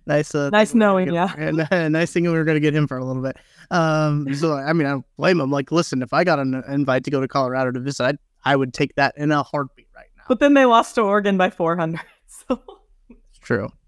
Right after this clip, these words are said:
Speaker 1: They did. They got smoked, but they kept it competitive with U S C. U S C drops in the bowl. I don't know if you saw that. Uh, they
Speaker 2: I
Speaker 1: beat Bowl
Speaker 2: did.
Speaker 1: after that game. Uh, but I, I, I pulled up L S U's schedule
Speaker 2: Okay.
Speaker 1: because you make a really good point.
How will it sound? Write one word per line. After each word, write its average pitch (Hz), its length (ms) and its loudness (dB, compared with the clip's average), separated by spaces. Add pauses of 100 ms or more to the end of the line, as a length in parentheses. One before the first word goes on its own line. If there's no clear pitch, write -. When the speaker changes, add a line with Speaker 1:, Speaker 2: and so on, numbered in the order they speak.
(100)
Speaker 1:
They 139 120 2
did. 127 440 2
They 143 220 0
got 131 180 0
smoked, 139 640 -2
but 170 220 -4 (220)
they 247 100 0
kept - 220 0
it 339 60 -2
competitive 254 360 2
with 196 100 -2
U 208 140 2
S - 100 0
C. 214 300 -2 (260)
U 170 140 2
S 196 80 4
C 233 100 0
drops 147 340 0
in 175 60 -2
the 160 80 -4
bowl. 156 200 0
I 165 60 2
don't 160 100 0
know 156 40 0
if 143 80 -6
you - 40 -20
saw 143 200 0
that. 143 260 -2
Uh, 139 200 -2
they 135 160 0
Speaker 2:
I 175 40 -2
Speaker 1:
beat 139 100 -2
Bowl 165 180 0
Speaker 2:
did. 135 60 0
Speaker 1:
after 135 180 -6
that 135 200 -2
game. 135 300 -2 (560)
Uh, 135 280 -4
but 156 180 0
I, 175 220 4
I, 170 120 -2 (120)
I 180 120 -2
pulled 285 320 0
up 262 220 2
L 180 140 2
S 165 180 -2
U's 147 180 -2
schedule - 460 -6 (720)
Speaker 2:
Okay. - 180 -20 (120)
Speaker 1:
because 180 260 0
you 240 60 6
make 269 140 6
a 226 40 2
really 196 180 2
good 156 160 0
point. 196 240 2